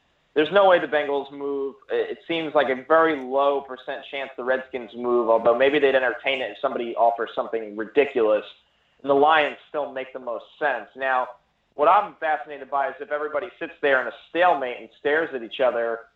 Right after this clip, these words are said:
a-, and they look at this thing and, you know, and go, "Hey, we're not gonna move because we don't think anyone else is gonna move," and then you get jumped. So it, it, it's interesting to me. The Dolphins have a very interesting scenario on their hands because, you know, you don't wanna give up picks to move up two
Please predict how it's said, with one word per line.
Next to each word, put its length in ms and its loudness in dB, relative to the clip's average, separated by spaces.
a-, 40 0
and 260 0
they 80 0
look 260 -2
at 80 -10
this 220 -6
thing 240 0
and, 260 -10
you 120 -2
know, 200 4
and 80 -4
go, 160 6
"Hey, 180 6
we're 140 0
not 180 2
gonna 140 -8
move 280 -6
because 260 -12
we 80 4
don't 140 0
think 120 -6
anyone 300 -4
else 260 2
is 140 -18
gonna 180 -8
move," 220 -6
and 100 -8
then 80 -8
you 60 -8
get 240 -2
jumped. 400 2
So 320 0
it, 320 -6
it, 100 -20
it's 220 0
interesting 480 -2
to 60 -14
me. 100 -6
The 120 -6
Dolphins 480 2
have 120 -2
a 160 -6
very 340 0
interesting 840 -12
scenario 380 4
on 160 -2
their 160 -12
hands 420 -12
because, 460 -2
you 100 -8
know, 80 2
you 120 0
don't 180 4
wanna 200 2
give 140 -4
up 200 0
picks 260 -8
to 80 -10
move 180 -6
up 240 -4
two 140 -10